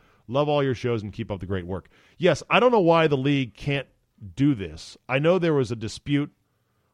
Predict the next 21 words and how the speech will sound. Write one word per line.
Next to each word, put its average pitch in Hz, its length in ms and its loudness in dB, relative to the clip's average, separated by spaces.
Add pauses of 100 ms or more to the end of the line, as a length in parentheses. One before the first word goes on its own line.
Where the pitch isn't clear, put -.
(100)
or 127 120 2
a 117 60 0
bit 123 180 0
of 113 100 -2
a, 107 280 -2 (140)
a, 107 100 -12 (120)
a - 40 -14
tug 151 260 -2
of 123 80 0
war 131 280 2
between 104 500 -8
thigh 131 340 -4
pads, 71 560 -14 (760)
and 117 180 -4
the 110 80 -4
union 143 560 0
apparently 120 920 -6
was 113 200 -6
able 123 240 -4
to 104 80 -10
say, 120 280 -4